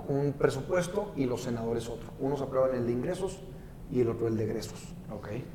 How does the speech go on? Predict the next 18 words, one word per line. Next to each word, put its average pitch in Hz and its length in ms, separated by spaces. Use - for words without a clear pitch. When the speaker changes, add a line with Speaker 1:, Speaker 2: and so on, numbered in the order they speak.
Speaker 1:
Entonces, 147 680
el 135 180
de 127 80
ingresos 151 640
se 123 400
resuelve 127 680
en 127 260
el 123 80
Senado 214 360
y 139 160
el 120 160
de 120 80
egresos 131 580
en 120 300
Cámara 120 320
de 113 80
Diputados. - 560
Y 202 460